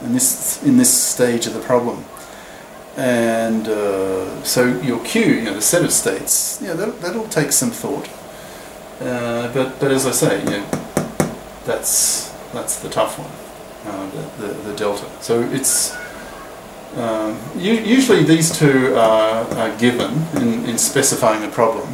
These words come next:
You know, what's the task of the Turing machine? What, what's it supposed to do? And so the, the thinking,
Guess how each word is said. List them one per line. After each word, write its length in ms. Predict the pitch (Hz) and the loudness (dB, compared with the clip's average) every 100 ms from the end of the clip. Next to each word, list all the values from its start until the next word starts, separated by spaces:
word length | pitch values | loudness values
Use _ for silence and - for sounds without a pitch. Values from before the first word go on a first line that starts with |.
| - | -10
You 60 | 104 | -10
know, 80 | 127 | -8
what's 200 | - - | -6 -6
the 60 | |
task 440 | - 143 143 - 117 | -2 2 4 4 -2
of 140 | 104 | -8
the 140 | 104 | -10
Turing 380 | 101 - 110 104 | -8 -6 -6 -6
machine? 540 | 101 - 101 123 139 127 | -8 -8 -8 -8 -8 -8
What, 120 | 123 - | -10 -8
what's 300 | 117 - - | -6 -6 -4
it 80 | - | -2
supposed 480 | - - 110 - | -2 -2 -4 -4
to 80 | 110 | -6
do? 200 | 117 113 - - - - - - | -6 -6 -8 -12 -16 -16 -12 -4
And 100 | 127 | 4
so 140 | 151 | 4
the, 120 | 135 | 4
the 280 | 131 - 123 | 0 0 -4
thinking, 720 | - - 247 247 156 - 254 | -4 4 6 8 4 2 -2